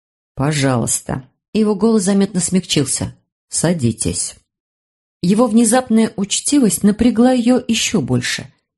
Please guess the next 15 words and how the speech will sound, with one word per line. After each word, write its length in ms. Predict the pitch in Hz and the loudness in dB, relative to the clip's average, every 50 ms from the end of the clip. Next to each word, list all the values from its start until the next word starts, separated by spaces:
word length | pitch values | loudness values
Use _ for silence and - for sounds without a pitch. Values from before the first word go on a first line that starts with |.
| _ _ _ _ | _ _ _ _
Их 160 | 170 170 - | -4 -2 -2
отношения 560 | 180 - - 180 175 - - 208 190 175 165 | -4 0 0 0 0 0 0 2 2 2 2
с 100 | - - | 0 0
Маркетом 520 | 156 147 139 135 - - 175 - 175 180 | 0 -2 -2 -2 -2 -6 -4 0 2 2
никогда 420 | 185 175 - 180 165 170 165 233 269 | 2 2 2 0 -2 0 0 2 2
не 120 | 254 196 | 4 2
отличались 540 | 151 - 151 147 - - 156 143 143 139 - | 2 0 -2 -4 0 0 0 0 0 0 0
особой 360 | 147 143 - 156 135 131 139 | -2 0 0 -2 0 -2 -2
теплотой. 640 | - - - - 139 139 139 - 139 135 135 131 _ _ _ _ _ _ _ _ _ | -2 -2 -2 -2 -2 -2 -2 -2 -4 -4 -4 -6 _ _ _ _ _ _ _ _ _
Убойный 480 | 156 156 165 233 277 269 240 226 208 202 | -2 2 2 2 4 4 4 4 2 2
отдел 260 | 165 147 214 247 240 | 0 2 2 2 2
все-таки 340 | 240 - 220 220 - - 185 | 2 0 -2 -2 0 -2 -2
оставался 540 | 175 - - 175 175 196 208 - - - | -2 0 -2 0 0 0 0 0 0 0
мужским 440 | 185 185 180 - - - - 196 180 | 0 0 0 -2 -2 -2 0 0 0
клубом, 520 | - - 202 214 214 147 131 120 123 123 | 0 0 2 2 2 2 0 -2 -4 -8